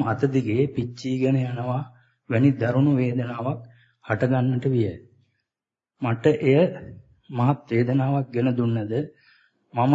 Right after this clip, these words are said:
එය වේදනාව නිරීක්ෂණය කළෙමි. වේදනාව විටක වැඩියෙන්ද මාහට දැනුණු අතර විටක වේදනාව අඩුවෙන් දැනෙන්නට විය. මම එම වේදනාව තවදුරටත් නිරීක්ෂණය කළෙමි.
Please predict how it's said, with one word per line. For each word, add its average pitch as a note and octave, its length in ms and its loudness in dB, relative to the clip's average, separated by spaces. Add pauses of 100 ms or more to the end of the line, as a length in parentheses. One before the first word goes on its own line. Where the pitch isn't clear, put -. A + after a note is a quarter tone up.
(100)
එය C3 200 0
වේදනාව B2 580 0 (160)
නිරීක්ෂණය C3 640 -4
කළෙමි. A2 400 -2 (680)
වේදනාව C#3+ 560 2 (120)
විටක A#2+ 320 -6
වැඩියෙන්ද A#2+ 600 -2 (380)
මාහට B2+ 400 0
දැනුණු B2 440 -2
අතර A2 300 -6 (600)
විටක A#2+ 320 0
වේදනාව C3 600 0 (420)
අඩුවෙන් C3 400 2
දැනෙන්නට A#2+ 520 -4
විය. A#2 260 -4 (640)
මම B2 280 0 (380)
එම B2+ 200 -6
වේදනාව C3 640 2
තවදුරටත් B2 680 -2 (380)
නිරීක්ෂණය B2 640 2
කළෙමි. A2 440 -4